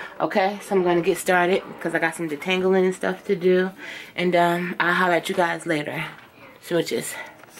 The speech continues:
Good morning, guys. What's up? It's your girl, Lisa, Smooches Makeup Artistry. So,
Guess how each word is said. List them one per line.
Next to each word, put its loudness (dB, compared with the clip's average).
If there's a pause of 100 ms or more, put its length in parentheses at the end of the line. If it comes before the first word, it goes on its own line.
(1500)
Good -2
morning, 4
guys. 2
What's 0
up? 0
It's -6
your -12
girl, 0
Lisa, 2
Smooches -2
Makeup -2
Artistry. -2
So, 0